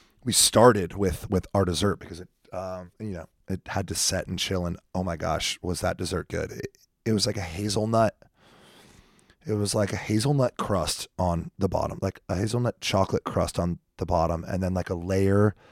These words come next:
of milk chocolate, um, and then, like, a layer of, like, dark chocolate mousse. I, it was so freaking decadent, Nick. It, it was so good, and I think that that's, like, my new rule.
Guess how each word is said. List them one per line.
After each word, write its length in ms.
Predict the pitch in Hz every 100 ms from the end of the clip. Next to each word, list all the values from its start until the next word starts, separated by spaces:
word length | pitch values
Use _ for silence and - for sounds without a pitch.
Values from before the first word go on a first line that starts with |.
| - _ _ _
of 800 | 104 101 95 90 90 82 - - -
milk 380 | 92 104 104 -
chocolate, 600 | - 92 90 - 95 - _ _ _ _ _ _ _ _ _ - - _ -
um, 480 | 95 92 92 90 90
and 180 | 92 98
then, 320 | 95 95 92 - -
like, 240 | 92 - _
a 100 | 104 95
layer 560 | 92 95 98 92 92
of, 260 | - 92 85
like, 160 | 87 82 -
dark 260 | 101 92 - -
chocolate 400 | 95 82 95 92
mousse. 300 | 87 76 -
I, 120 | 107 104 _ -
it 80 | 113
was 120 | 110
so 240 | - 110
freaking 340 | 107 123 117 98
decadent, 400 | 98 - 104 -
Nick. 220 | 104 -
It, 200 | - 104 - _ -
it 100 | 104
was 140 | 98
so 280 | - 104 98
good, 280 | 92 95 98 - - - - - _
and 380 | 190 196 185 185 _ _ _ _ _ -
I 100 | 92
think 180 | 107
that 100 | 98
that's, 280 | - 95 -
like, 200 | 92 -
my 120 | 92
new 180 | 90 90
rule. 320 | 85 85 85